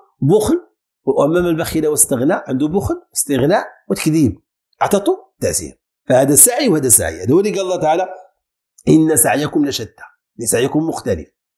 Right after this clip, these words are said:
كل واحد يدير السعي ديالو. فالإنسان كل واحد دوك يعاود يشوف سعيه فين، ويشوف سعيه فين غادي. من تحل عينيك وتفيق، لا تنعس. شوف اش حققتي، شنو هاد السعي ديالك انت؟ شنو، اش درتي؟ اش، اش، اشنو، فين، فين غادي؟ هوك ولا غادي هوك؟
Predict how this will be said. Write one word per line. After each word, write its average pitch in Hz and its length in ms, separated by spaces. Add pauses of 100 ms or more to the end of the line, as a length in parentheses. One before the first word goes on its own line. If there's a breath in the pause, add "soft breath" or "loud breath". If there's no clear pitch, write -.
(140)
كل 151 180
واحد 185 120
يدير 135 140
السعي 85 320
ديالو. 76 260 (420 loud breath)
فالإنسان 196 360
كل 269 320
واحد 214 180
دوك 208 140
يعاود 254 220
يشوف 294 220
سعيه 170 220
فين، 269 380 (800)
ويشوف 190 200
سعيه 175 220
فين 415 160
غادي. - 280 (840)
من 285 300
تحل - 240
عينيك 311 300
وتفيق، 466 300 (680)
لا 302 140
تنعس. 143 380 (360)
شوف 208 200
اش 233 100
حققتي، - 440
شنو 196 160
هاد 185 80
السعي 160 340
ديالك 139 220
انت؟ 101 220 (280)
شنو، 117 260
اش 110 140
درتي؟ 92 320 (560)
اش، 127 120
اش، 156 320 (680)
اشنو، 151 300
فين، 180 180
فين 190 140
غادي؟ 113 300
هوك 156 260
ولا 151 120
غادي 110 220
هوك؟ 62 220